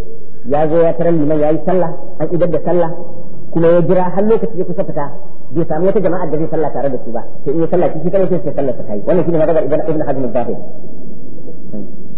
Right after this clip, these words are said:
To, a, a gaskiya dalilai suna ƙarfafa cewar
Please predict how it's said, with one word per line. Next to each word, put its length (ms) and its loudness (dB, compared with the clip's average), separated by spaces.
To, 140 2
a, 140 0
a 140 0
gaskiya 320 2
dalilai 380 2
suna 240 0
ƙarfafa 440 0
cewar 320 2